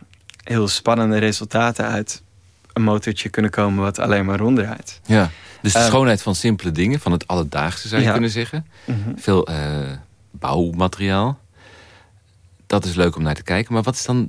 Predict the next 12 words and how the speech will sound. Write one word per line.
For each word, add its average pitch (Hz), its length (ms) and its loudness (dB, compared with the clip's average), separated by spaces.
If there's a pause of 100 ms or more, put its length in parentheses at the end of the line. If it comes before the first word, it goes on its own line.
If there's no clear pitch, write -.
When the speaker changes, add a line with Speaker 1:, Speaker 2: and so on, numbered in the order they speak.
(140)
Speaker 2:
de 110 120 2
laag 113 280 2
die 107 140 0
daar 95 160 2
nog 95 340 -2
achter 101 360 -4
of 85 220 -2
onder 98 280 -2
zit? 80 220 -10 (640)
Speaker 1:
Ehm, 156 640 2 (180)
en, 131 360 2
ehm, 123 240 2